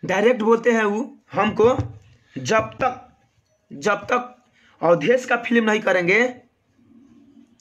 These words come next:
तब तक तुम्हारा कभी जिंदगी में फिल्म नहीं करेंगे।" हम कहे, "सर, ये तो बात गलत है आपका। अगर वो खाएंगे तो हम खाएंगे, नहीं खाएगा तो नहीं खाएंगे हम। हम उससे क्या कम है क्या? अगर मान के चलेंगे हम तो किसी से कम है?"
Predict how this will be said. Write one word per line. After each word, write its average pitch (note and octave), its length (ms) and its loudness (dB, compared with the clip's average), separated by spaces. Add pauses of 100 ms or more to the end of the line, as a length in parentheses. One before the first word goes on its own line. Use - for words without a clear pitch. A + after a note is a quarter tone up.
(220)
तब G3 180 0
तक G#3+ 60 2
तुम्हारा G3+ 580 0
कभी A3+ 240 0
जिंदगी F#3 320 0
में G3 160 2
फिल्म F3 220 0
नहीं C#3+ 200 0
करेंगे।" A#2 380 -2 (500)
हम E3 120 0
कहे, F#3 100 2
"सर, F#3 180 2
ये F3+ 140 4
तो E3+ 160 0
बात D#3 180 0
गलत C#3 280 0
है A#2+ 140 -2
आपका। G2+ 220 -10 (1900)
अगर F3+ 160 2
वो A#3 140 4
खाएंगे A#3 340 0
तो A#3 120 2
हम A3 100 2
खाएंगे, G#3 340 0
नहीं G3+ 180 0
खाएगा G#3 220 0
तो G#3 100 -2
नहीं G#3+ 140 2
खाएंगे C#3+ 260 -2
हम। A#2+ 240 -6 (160)
हम F3+ 120 0
उससे F#3 180 -2
क्या E3+ 140 2
कम F#3+ 240 0
है D3+ 80 0
क्या? B2 260 -4 (1160)
अगर F#3+ 160 2
मान A3+ 220 0
के A#3+ 60 0
चलेंगे A#3 340 0
हम G3+ 200 2
तो A3+ 100 -4
किसी G#3+ 240 -6
से A3+ 60 2
कम A#3 240 0
है?" B2 280 -2